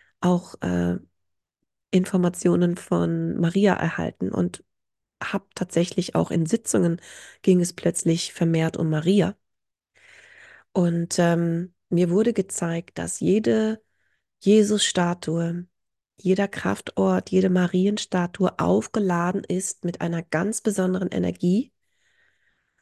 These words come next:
die heilsam ist und unser Licht unterstützt, unsere innere Kraft unterstützt. Und egal, wo wir sind,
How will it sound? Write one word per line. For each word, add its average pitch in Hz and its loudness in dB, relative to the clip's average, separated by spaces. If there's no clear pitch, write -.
die 202 4
heilsam 202 4
ist - 0
und 180 0
unser 180 -2
Licht - -4
unterstützt, 180 -6
unsere 180 -4
innere 170 -6
Kraft - -10
unterstützt. 180 -6
Und 185 -4
egal, 208 0
wo 220 0
wir 190 2
sind, 202 -2